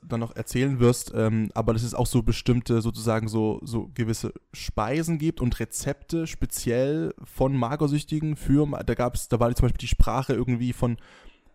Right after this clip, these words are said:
von Götterspeise, nur aus Süßstoff und Wasser irgendwie und, und so und, ähm, und da gibt's direkt Foren dafür quasi, wo man sich dann so, und dann fühlt man sich ja auch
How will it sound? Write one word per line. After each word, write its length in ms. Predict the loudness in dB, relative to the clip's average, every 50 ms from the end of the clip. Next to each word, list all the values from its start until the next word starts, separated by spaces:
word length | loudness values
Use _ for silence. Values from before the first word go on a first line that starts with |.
| _ -12
von 260 | -6 -2 -2 -2 0
Götterspeise, 1000 | 0 0 0 2 0 -2 -2 -2 -4 -2 -2 -4 -4 -4 -2 -2 -2 -2 -4 -6 -6
nur 460 | -4 0 2 4 6 6 4 4 2
aus 240 | 2 2 2 2 0
Süßstoff 580 | -4 -6 -4 -4 -4 -4 -4 -4 -4 -4 -4 -4
und 280 | -4 -4 -4 -6 -8 -12
Wasser 500 | -12 -8 -6 -4 -4 -4 -2 -2 -2 0 0
irgendwie 380 | -2 -2 -2 -4 -4 -4 -4
und, 200 | -2 -4 -4 -4
und 180 | -4 -6 -4 0
so 280 | 2 2 4 4 2 2
und, 340 | 0 0 -2 -2 -4 -6
ähm, 480 | -4 -2 0 0 0 0 0 -2 -2 -4 -8 _ _ _ _ _ _ _ _ _ _ _ _ _ _ _ _
und 100 | -2 0 0
da 60 | 2
gibt's 200 | 0 -2 -2 0
direkt 240 | -2 -2 -2 -4 -8
Foren 400 | 0 2 4 4 4 4 2 2
dafür 380 | 0 -2 0 0 0 -2 -2
quasi, 360 | -2 -2 -2 -2 -2 -2 0
wo 80 | 0 2
man 180 | 2 2 0 0
sich 140 | -4 -4
dann 160 | -2 -2 -2 0
so, 300 | 0 0 2 2 0 0
und 160 | -2 -4 -4
dann 220 | -4 -4 -4 -8 -10
fühlt 240 | -6 -4 -2 0 0
man 80 | 0
sich 140 | -2 0 -2
ja 80 | -2 -2
auch 220 | -2 -2 -4 -8